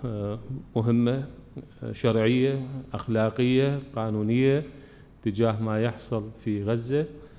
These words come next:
من عملية إبادة جماعية تستهدف الشعب الفلسطيني منذ أشهر، والمجتمع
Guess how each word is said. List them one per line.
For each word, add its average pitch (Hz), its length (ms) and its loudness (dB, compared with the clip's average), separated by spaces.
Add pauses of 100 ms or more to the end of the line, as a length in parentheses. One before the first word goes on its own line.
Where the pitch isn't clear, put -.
(260)
من 110 340 2 (100)
عملية 110 600 2 (260)
إبادة 110 760 4
جماعية 110 840 2 (360)
تستهدف 113 920 0 (640)
الشعب 107 680 0
الفلسطيني 98 840 -2 (760)
منذ 113 400 2
أشهر، 120 440 -2 (580)
والمجتمع 107 840 -2